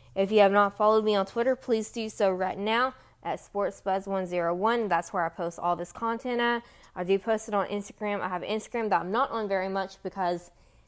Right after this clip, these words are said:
I'm still trying to figure out how I want to handle Instagram. But I'm posting on Tumblr a lot. Um, so if you guys wanna go check that out, all you have to do is go click the link into,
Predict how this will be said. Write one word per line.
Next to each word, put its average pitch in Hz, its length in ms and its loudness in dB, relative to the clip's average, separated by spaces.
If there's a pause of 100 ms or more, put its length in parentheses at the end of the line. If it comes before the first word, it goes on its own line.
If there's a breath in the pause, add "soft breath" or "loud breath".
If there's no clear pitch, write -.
(400 soft breath)
I'm 196 200 0
still 226 320 2
trying 214 280 -2
to 202 40 -4
figure 196 220 -2
out 180 160 6
how 202 260 6
I 202 40 4
want 190 220 -2
to 185 420 4
handle 196 280 0
Instagram. 202 560 -4 (400 soft breath)
But 220 120 0
I'm 220 120 2
posting 240 400 -2
on 214 140 -4
Tumblr 220 560 -4
a 220 60 0
lot. 208 420 0 (460 soft breath)
Um, 196 260 -2
so 190 160 -8
if 185 300 -2
you 214 40 -6
guys 190 360 4
wanna 190 160 -2
go 180 100 4
check 185 340 -6
that 180 160 2
out, 190 360 8
all 180 100 4
you 185 80 2
have 185 140 -4
to 196 80 0
do 220 40 2
is 233 120 -6
go 165 120 -6 (200)
click - 320 -6
the 180 100 -2
link 202 280 -4 (100)
into, 170 880 -4